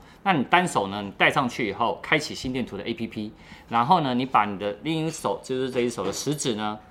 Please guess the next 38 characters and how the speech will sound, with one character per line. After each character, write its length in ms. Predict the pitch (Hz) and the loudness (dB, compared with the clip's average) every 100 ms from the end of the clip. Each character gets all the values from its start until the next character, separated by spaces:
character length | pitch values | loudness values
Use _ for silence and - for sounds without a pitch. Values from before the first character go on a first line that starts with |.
| - - | -20 0
放 200 | 170 139 | 2 4
在 140 | 139 | 2
这 140 | 131 | 0
个 240 | 120 110 101 | -2 -2 -2
数 180 | - 139 | -2 0
位 100 | 123 | 0
表 140 | 95 | -2
冠 180 | - 107 | -6 -6
上 160 | 113 | -6
面， 160 | 104 90 82 | -6 -10 -12
持 180 | - | -10
续 80 | 110 | -8
三 200 | 110 135 | -6 -6
十 80 | 113 | -6
秒， 160 | 98 - - - - - - | -8 -12 -20 -20 -20 -16 -4
那 60 | |
就 120 | 196 | -2
可 200 | 190 131 | 0 0
以 100 | 131 | 0
呢， 320 | 107 98 98 98 - - - - | -2 -4 -6 -8 -12 -20 -20 -4
连 160 | 117 | -2
通 200 | 120 135 | 0 -4
电 240 | 131 143 117 | -2 0 0
路 140 | 117 | -2
呢， 80 | 95 | -4
在 120 | 95 | -6
荧 160 | 139 101 | -6 -4
幕 140 | 117 | -4
上 260 | 113 123 98 | -2 -4 -4
呢， 160 | 92 90 | -8 -10
显 180 | - 107 | -10 -6
示 100 | 135 | -2
什 120 | 117 | -2
么？ 120 | 85 - - - - | -4 -10 -20 -20 -18
显 240 | - 101 | -8 -8
示 220 | 87 139 110 | -4 -2 -2
心 240 | 113 101 | -2 -4
跳， 260 | - 95 | 0 -2